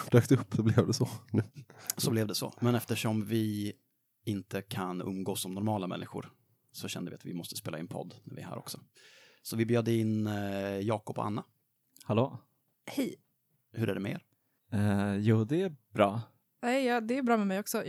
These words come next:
Speaker 4: är lite stressad över att det ska vara någon slags fotbollsgrej samtidigt som det är fest. Så man stöter på fotbollssupportrar. Alltså P T S D från att åka på Gullmarsplan när det är derby.
Speaker 1: Men de kan ju vara högljudda, men de behöver inte vara otrevliga. De brukar väl vara ganska glada i alla fall.
Speaker 4: Ja, jo, det är de.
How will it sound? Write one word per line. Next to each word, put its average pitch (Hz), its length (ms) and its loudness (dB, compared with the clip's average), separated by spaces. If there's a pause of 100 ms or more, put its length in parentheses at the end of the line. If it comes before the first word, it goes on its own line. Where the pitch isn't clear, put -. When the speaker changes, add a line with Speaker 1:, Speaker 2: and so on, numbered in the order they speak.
Speaker 4:
är 208 40 0
lite 220 240 0
stressad 208 400 -2
över 170 180 0
att - 60 -8
det - 80 -6
ska - 140 -6
vara 180 80 -4
någon 170 80 -2
slags - 320 -8
fotbollsgrej 185 1000 0
samtidigt 190 520 -4
som 175 180 -6
det - 80 -6
är 196 40 -8
fest. - 480 -10 (480)
Så - 140 -8
man 185 120 -4
stöter 190 240 -6
på - 180 -8
fotbollssupportrar. - 960 -10 (720)
Alltså 190 300 -2 (280)
P 202 100 4
T 208 140 -2
S - 260 -4
D 208 200 6
från 185 220 -2
att 170 60 0 (120)
åka 185 140 -4
på 202 120 -6
Gullmarsplan 190 840 0
när 185 120 -10
det 180 160 -6
är 185 60 -6
derby. 190 420 -6 (800)
Speaker 1:
Men 98 120 2
de 98 60 8
kan 110 100 8
ju - 20 10
vara 101 120 8
högljudda, 87 560 6
men 92 100 0
de 95 80 0
behöver 98 160 4
inte 98 120 -2
vara 87 100 0
otrevliga. - 240 -4
De 110 100 6
brukar 110 180 6
väl 104 40 6
vara 104 120 6
ganska 104 180 4
glada 90 400 0
i - 40 -6
alla 120 120 -2
fall. - 140 -6
Speaker 4:
Ja, 196 240 -4
jo, 220 260 -4
det 226 140 -8
är 208 40 -4
de. 190 240 -10